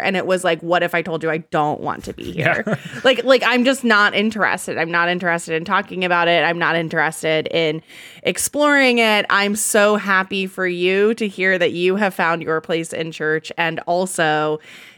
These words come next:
Speaker 1: do you, there, there, there are so many other ways that we get to live and, like, be, celebrate our lives and
Speaker 2: Right.
Speaker 1: build community and space together. And also, like,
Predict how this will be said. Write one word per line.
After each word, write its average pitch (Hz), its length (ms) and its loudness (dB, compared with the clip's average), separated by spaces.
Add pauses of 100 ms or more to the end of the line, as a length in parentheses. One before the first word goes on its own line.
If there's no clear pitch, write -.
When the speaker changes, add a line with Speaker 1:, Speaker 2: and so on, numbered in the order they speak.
(440)
Speaker 1:
do 208 240 2
you, 180 600 0
there, 190 280 2
there, 185 340 2
there 185 240 2
are 180 200 4
so 175 320 -2
many 170 400 -4
other 156 840 0 (800)
ways 208 280 2
that 196 100 2
we 190 100 0
get 180 120 0
to 185 80 0
live 170 300 2
and, 170 140 0
like, 160 200 -4
be, 160 680 -2
celebrate 170 420 0
our 156 140 0
lives 170 360 0
and 160 240 -4
Speaker 2:
Right. 156 200 -6
Speaker 1:
build 165 200 -2
community 165 640 -2
and 160 180 -2
space 160 240 -2
together. 196 480 2
And 180 160 0
also, 185 360 0
like, 170 300 -2